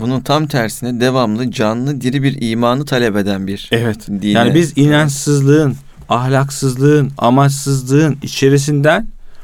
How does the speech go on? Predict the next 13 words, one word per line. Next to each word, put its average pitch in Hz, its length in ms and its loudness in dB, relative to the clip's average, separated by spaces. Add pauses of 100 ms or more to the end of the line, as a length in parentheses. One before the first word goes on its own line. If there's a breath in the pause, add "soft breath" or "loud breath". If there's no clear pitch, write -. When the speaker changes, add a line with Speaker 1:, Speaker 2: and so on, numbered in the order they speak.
(120 soft breath)
Speaker 2:
oraları 135 500 2
aşa 127 320 -2
aşa, 139 380 -2 (260)
yıka 110 320 -2
yıka, 156 380 0 (400 soft breath)
la 143 460 2
ilahe, 127 540 0 (100)
hiçbir 190 500 -6
kutsalım 143 580 0
yok, 98 280 -6 (280 soft breath)
hiçbir - 580 -2
mukaddesat 147 840 -2
yok, 107 240 -2